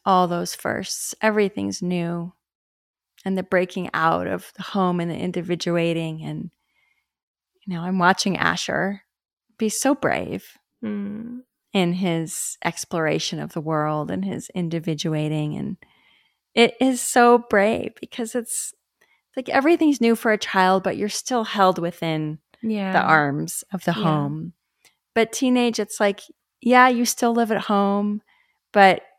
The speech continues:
Speaker 1: you are going out into the world more and more.
Speaker 2: Mm-hmm.
Speaker 1: And it does require so much courage, and teenagers have that.
Speaker 2: Mm-hmm.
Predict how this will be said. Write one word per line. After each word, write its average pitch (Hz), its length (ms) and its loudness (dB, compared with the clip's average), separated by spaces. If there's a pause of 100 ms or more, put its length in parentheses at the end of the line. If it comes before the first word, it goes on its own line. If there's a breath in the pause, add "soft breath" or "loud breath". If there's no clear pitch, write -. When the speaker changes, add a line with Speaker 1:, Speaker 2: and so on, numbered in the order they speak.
(760)
Speaker 1:
you 214 200 0
are 202 180 4
going 220 320 2
out 190 200 2
into 208 200 -4
the 208 220 -6
world 254 320 2
more 190 240 -2
and 190 120 0
more. 185 600 -4 (380)
Speaker 2:
Mm-hmm. 196 520 -2 (340)
Speaker 1:
And 208 180 2
it 202 180 -2
does 220 340 0
require 196 540 0
so 247 380 -4
much - 240 -8
courage, - 500 -8
and 185 180 -6
teenagers 190 920 -8 (400)
have 262 360 -8
that. 170 280 -8 (520)
Speaker 2:
Mm-hmm. 214 420 -4